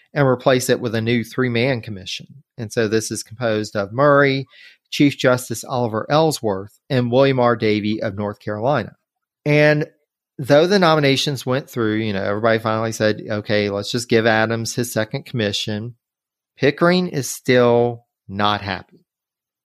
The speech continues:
And so he, as the person who was supposed to draft their official instructions, which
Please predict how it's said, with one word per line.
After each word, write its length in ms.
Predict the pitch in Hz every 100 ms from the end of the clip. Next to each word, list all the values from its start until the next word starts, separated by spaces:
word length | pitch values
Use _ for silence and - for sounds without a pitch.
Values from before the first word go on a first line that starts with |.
| _ _ _ -
And 360 | 123 120 120
so 280 | - 131 120
he, 720 | 113 - 156 175 180 170 170 _ -
as 260 | 127 135 -
the 80 |
person 500 | - 131 123 - 123
who 140 | 120 113
was 100 | 110
supposed 300 | - 113 -
to 80 | 107
draft 380 | 113 110 110
their 280 | - 110 107
official 400 | 110 - 117 117
instructions, 840 | 101 - 175 202 - - 117 117 -
which 340 | 110 - -